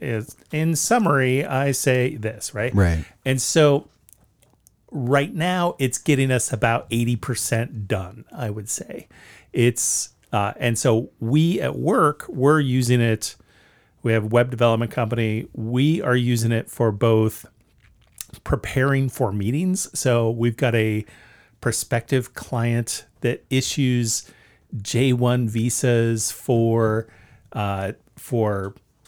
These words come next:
Speaker 1: uh, teachers to teach overseas, and they just got certified to be able to issue these visas from the State Department, and they need a website that conforms to the State Department's requirements for that.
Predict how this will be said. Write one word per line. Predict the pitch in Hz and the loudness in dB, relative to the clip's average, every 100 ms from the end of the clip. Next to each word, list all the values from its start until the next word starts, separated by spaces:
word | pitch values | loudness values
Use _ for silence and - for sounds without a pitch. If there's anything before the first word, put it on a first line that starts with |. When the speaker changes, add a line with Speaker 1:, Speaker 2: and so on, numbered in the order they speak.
| _ _ _ _ - | _ _ _ _ -16
Speaker 1:
uh, | 110 - | -14 -12
teachers | - - 165 160 143 131 - | -8 -6 -2 0 2 0 -2
to | - 139 120 113 110 127 _ | -4 -2 0 0 -2 -6 _
teach | - 156 139 - - - | -6 -2 -2 -4 -6 -2
overseas, | 120 117 101 - 143 131 123 123 120 117 - - | 0 0 -2 -2 -2 0 0 0 -2 -2 -6 -6
and | 117 113 110 107 104 - - _ - | -2 0 0 -2 -4 -8 -20 _ -4
they | 113 | -4
just | 110 - 147 139 - | -2 2 2 2 0
got | 123 - | 0 0
certified | 139 123 - 120 113 | 0 0 0 -2 -2
to | - | -4
be | 117 | -2
able | 107 104 | 0 -2
to | - - | -6 -2
issue | 131 - 147 139 | 0 2 2 4
these | 131 123 | 2 0
visas | 120 127 117 131 120 113 | 0 -2 0 2 2 0
from | - 127 123 | -2 0 2
the | 117 | 0
State | - 127 120 | 0 0 -2
Department, | - - 131 123 120 113 104 - - - - _ | -4 -2 0 0 0 -2 -4 -12 -20 -20 -20 _
and | 113 110 | -4 -2
they | 110 110 | 0 2
need | 127 131 | 4 4
a | |
website | 113 120 117 - 131 117 113 | 4 4 2 0 2 2 0
that | - 110 _ | -4 -8 _
conforms | - 113 107 - 135 131 123 123 - | -6 -4 -2 0 2 2 2 -2 -4
to | - 139 127 | -2 0 0
the | 113 | 0
State | - 120 | -2 -2
Department's | - 123 131 110 110 - | -2 -4 -2 -4 -6 -6
requirements | 104 - 170 160 151 139 | -8 0 2 2 2 -2
for | - 151 143 | 0 2 4
that. | 127 131 127 | 4 4 2